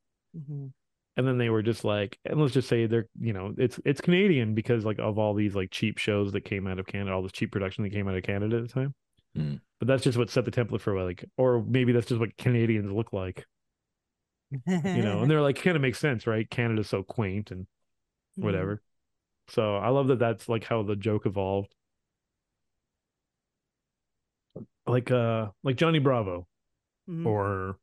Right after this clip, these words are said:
Speaker 2: the Ripping Friends. Lots of stuff like that. Like, you think about, like, animation always being outsourced to, like, Japan or Korea or
Speaker 1: Yeah,
Speaker 2: something
Speaker 1: that's what
Speaker 2: like
Speaker 1: I
Speaker 2: that, but
Speaker 1: usually think about is Japanese ones. Like, I think of Astro Boy.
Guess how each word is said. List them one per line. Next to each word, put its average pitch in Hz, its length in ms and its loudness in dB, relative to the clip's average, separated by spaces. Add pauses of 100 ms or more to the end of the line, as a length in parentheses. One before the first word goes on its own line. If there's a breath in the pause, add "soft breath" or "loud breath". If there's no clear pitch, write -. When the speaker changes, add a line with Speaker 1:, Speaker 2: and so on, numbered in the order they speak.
(600)
Speaker 2:
the 120 120 2
Ripping 120 300 0
Friends. 92 480 -8 (1300)
Lots 113 220 -6
of 104 80 -8
stuff - 240 -6
like 98 140 -6
that. 92 260 -8 (600 soft breath)
Like, 135 160 2
you 151 100 4
think 185 180 4
about, 143 260 4
like, 113 180 -6
animation 120 420 0
always 113 180 0
being 107 140 -4
outsourced 104 460 -2
to, - 120 -4
like, 95 380 -4
Japan 101 720 -4
or 87 120 -12
Korea 98 380 -2
or 95 40 0
Speaker 1:
Yeah, - 80 2
Speaker 2:
something 262 160 2
Speaker 1:
that's - 160 -6
what 202 60 -4
Speaker 2:
like 185 60 -2
Speaker 1:
I 190 40 0
Speaker 2:
that, 202 40 -2
but 208 40 -2
Speaker 1:
usually 170 220 -6
think 170 220 -10
about 160 240 -10
is 160 320 -12 (1160 soft breath)
Japanese 170 520 -6
ones. 151 340 -10 (460)
Like, 160 180 0
I 160 60 2
think 190 180 -2
of 156 80 -4
Astro 156 380 -2
Boy. 143 300 -4